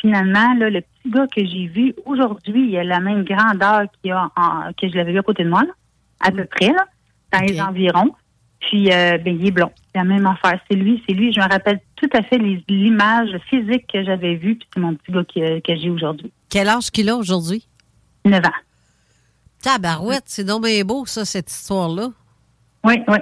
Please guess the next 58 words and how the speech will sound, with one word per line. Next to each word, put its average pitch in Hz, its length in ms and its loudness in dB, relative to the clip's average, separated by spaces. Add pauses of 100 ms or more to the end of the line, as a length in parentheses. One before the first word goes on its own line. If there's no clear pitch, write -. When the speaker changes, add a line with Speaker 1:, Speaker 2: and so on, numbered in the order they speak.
Speaker 1:
oui. 208 260 2
Moi, 226 180 6
je 262 60 -10
trouvais 208 340 2
ça, 233 260 2 (280)
c'est, 208 280 -2 (240)
c'est - 80 -10
fait 220 120 -2
que - 140 -20
toi, 240 220 2 (100)
<laughs> 202 440 -4
j'en 208 180 2 (380)
c'est 220 60 -10
quelque 208 260 -4
chose 262 180 -2
de 220 80 0
positif. 220 480 -6 (120)
C'est 247 100 -6 (100)
souvent, 233 180 0
je 226 40 0
me 190 80 -2
réveille 196 400 -2
avec 185 240 -6
un 185 160 -2
inconnu 196 320 0
à 226 40 -2
côté 190 260 -4
de 185 60 -2
moi 202 160 0
que 190 120 -2 (580)
je 196 60 -4
me 196 80 4
demande 196 240 2
qu'est-ce 190 180 0
qu'il 196 140 -8 (100)
fait 190 120 2
là 214 100 2
puis 202 160 -8
qu'est-ce 185 120 -2
que - 120 -20
tu - 60 -8
veux. 240 160 2 (440)
Mais 196 140 2
là, 240 240 4
tu 240 180 -18
sais, 262 140 0
c'était, 190 480 0
puis 208 360 -4
l'amour 214 600 2
que 214 120 -6
j'avais 196 260 -2
reçu 196 360 -4
aussi, 220 220 -4
je, 220 140 -4 (100)
je 196 120 -4
ressa-, 214 340 -2
je 190 100 -4
ressentais 208 580 -2